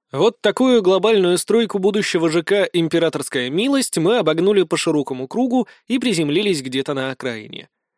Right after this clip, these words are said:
Несмотря на то, что рабочий день был в самом разгаре, строители уже паковали манатки и грузились в раздолбанный автобус. Хм, интересно. Сплошь люди, никаких тебе нечеловеческих гастарбайтеров. Вообще забавно,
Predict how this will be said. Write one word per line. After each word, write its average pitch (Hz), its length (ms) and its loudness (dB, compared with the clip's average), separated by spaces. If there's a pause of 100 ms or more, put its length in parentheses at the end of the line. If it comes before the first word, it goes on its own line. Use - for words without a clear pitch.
(260)
Несмотря 180 480 0
на 180 120 0
то, 202 100 4
что 190 160 0
рабочий 170 360 2
день 175 220 0
был 170 160 4
в 165 80 -6
самом 165 340 0
разгаре, 156 540 -2 (180)
строители 175 560 0
уже 156 280 0
паковали 160 440 0
манатки 151 460 -2
и 135 100 -2
грузились 151 520 -2
в 143 80 -4
раздолбанный 151 640 -2
автобус. - 560 -8 (680)
Хм, 156 200 -4 (240)
интересно. 156 760 0 (220)
Сплошь - 440 -2
люди, 277 400 -2 (160)
никаких 185 560 -4
тебе 135 240 -4
нечеловеческих 156 880 -2
гастарбайтеров. 165 840 -4 (560)
Вообще 151 340 -2
забавно, 190 500 -2